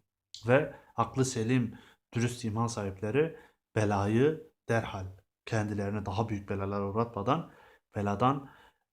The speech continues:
eee, değiştirmeleri lazım. Daha doğrusuyla, daha iyisiyle, Allah'ın emrini gözetenle değiştirmesi lazım ki kendilerini, toplumlarını, çocuklarını helaka,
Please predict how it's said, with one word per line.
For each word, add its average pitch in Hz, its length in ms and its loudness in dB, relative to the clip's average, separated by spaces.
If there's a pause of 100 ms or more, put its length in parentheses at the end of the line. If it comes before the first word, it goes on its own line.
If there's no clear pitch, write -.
eee, 98 1040 -4 (1120)
değiştirmeleri 110 640 2
lazım. 95 300 0
Daha 101 200 0
doğrusuyla, 101 540 -6
daha 98 140 -4
iyisiyle, 98 360 -6
Allah'ın 98 280 -4
emrini 98 340 -4
gözetenle 101 720 -2 (640)
değiştirmesi 101 580 -4
lazım 170 320 4
ki 185 140 -2
kendilerini, 117 720 0
toplumlarını, 104 640 -2
çocuklarını 104 520 -6
helaka, 123 600 0